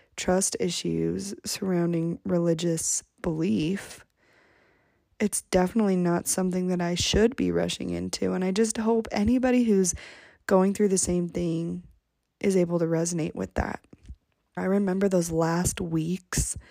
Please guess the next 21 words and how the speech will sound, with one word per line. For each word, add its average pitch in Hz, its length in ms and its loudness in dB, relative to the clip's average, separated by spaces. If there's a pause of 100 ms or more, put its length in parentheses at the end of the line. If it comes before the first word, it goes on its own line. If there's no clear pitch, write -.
(540)
where 196 120 2
I 185 140 4
was 180 180 2
deciding 165 680 -2
to - 100 -4
leave, 160 520 -4 (140)
like, 165 240 -4
never 165 760 2 (580)
step - 420 0
foot 165 260 4
in 196 120 2
a - 20 2
Mormon 175 320 0
church 175 300 -2
again, 175 320 -2
which 185 260 0
I 226 80 4
totally 190 400 6
will, 160 220 2
to, - 180 -4
like, - 200 -4